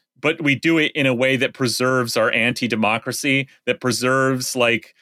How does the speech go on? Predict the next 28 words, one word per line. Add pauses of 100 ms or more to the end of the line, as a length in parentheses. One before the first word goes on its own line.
(280)
the,
um, (320)
impotence
of
democracy,
of
the
legislature,
of
Congress,
of
passing
legislation, (260)
and, (360)
you
know, (580)
restricts (120)
actual
progress
to
just, (460)
it
just, (120)
it
just
happening
because,
like,